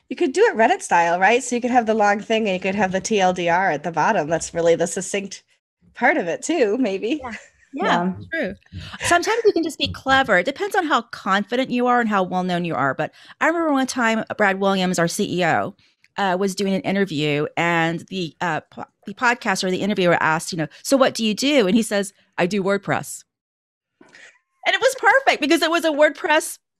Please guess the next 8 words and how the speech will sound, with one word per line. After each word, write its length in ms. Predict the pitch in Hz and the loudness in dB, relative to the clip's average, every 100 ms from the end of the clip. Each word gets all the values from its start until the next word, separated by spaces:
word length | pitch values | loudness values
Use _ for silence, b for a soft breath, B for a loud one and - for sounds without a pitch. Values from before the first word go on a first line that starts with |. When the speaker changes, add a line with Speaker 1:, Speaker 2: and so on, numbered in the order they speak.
| - | -2
Speaker 2:
podcast 480 | 294 523 - 247 247 | 0 0 0 0 2
that 100 | 262 | 2
he 80 | 269 | 0
was 100 | 262 | 0
being 160 | 277 | -2
interviewed 440 | - 370 277 196 185 | 0 -2 0 2 4
on. 280 | 180 185 | 4 4
So, 440 | - 254 214 214 | 2 -2 0 -2